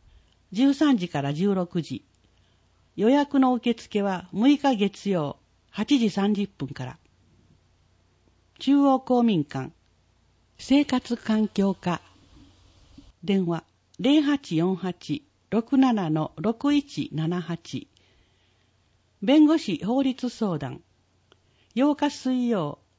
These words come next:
二十二日水曜。いずれも予約がいります。収入による利用条件があります。十時から十六時。広島地方裁判所尾道支部内。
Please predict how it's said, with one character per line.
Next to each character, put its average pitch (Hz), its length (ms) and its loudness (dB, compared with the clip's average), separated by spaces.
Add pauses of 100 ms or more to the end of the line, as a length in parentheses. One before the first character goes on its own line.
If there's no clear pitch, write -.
二 269 160 6
十 233 220 2
二 190 120 2
日 220 280 0
水 190 340 -4
曜。 156 320 -4 (540)
い 208 100 -2
ず 247 160 2
れ 269 100 4
も 254 180 2
予 170 100 0
約 196 260 -4
が 175 80 -4
い 160 80 -2
り 160 100 -4
ま 156 140 -4
す。 - 240 -20 (760)
収 277 300 2
入 277 220 6
に 254 160 2
よ 240 140 0
る 214 200 0
利 202 80 -4
用 262 200 2
条 240 200 0
件 156 240 -2
が 143 100 -4
あ 139 60 -6
り 135 100 -6
ま 139 120 -6
す。 - 320 -18 (880)
十 285 240 4
時 214 140 -2
か 147 140 -4
ら 143 120 -4
十 185 260 -2
六 165 300 -4
時。 - 200 -14 (1080)
広 277 240 2
島 269 280 2
地 247 160 0
方 262 180 2
裁 247 260 0
判 226 220 0
所 214 320 -4
尾 190 140 -2
道 254 160 2 (320)
支 - 240 -8
部 139 160 -6
内。 139 260 -4